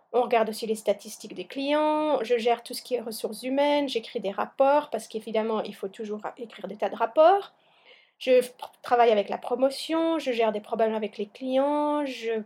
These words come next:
communique avec les profs et les étudiants qui ont besoin d'aide. J'organise des tas de projets,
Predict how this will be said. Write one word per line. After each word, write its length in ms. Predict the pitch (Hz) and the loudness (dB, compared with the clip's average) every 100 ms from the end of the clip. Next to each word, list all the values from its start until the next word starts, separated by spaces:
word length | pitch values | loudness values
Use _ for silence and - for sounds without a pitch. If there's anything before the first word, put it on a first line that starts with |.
| - | -8
communique 460 | - 254 240 233 226 | 0 0 0 -2 0
avec 220 | 214 214 | 0 0
les 80 | 214 | -6
profs 400 | - - 226 233 | -4 2 2 2
et 40 | |
les 180 | 220 214 | -4 -4
étudiants 400 | 214 - 202 208 | -8 -8 -6 -6
qui 120 | 208 | -6
ont 60 | 202 | -10
besoin 300 | 214 220 220 | -10 -8 -4
d'aide. 420 | 247 294 302 302 - _ _ _ _ _ _ - | 0 2 4 2 0 _ _ _ _ _ _ -4
J'organise 480 | 254 247 247 233 | 0 4 2 2
des 140 | 214 220 | -4 0
tas 100 | 220 | 0
de 80 | - | -2
projets, 880 | - 226 214 254 277 294 294 294 | -4 -4 2 4 6 6 6 4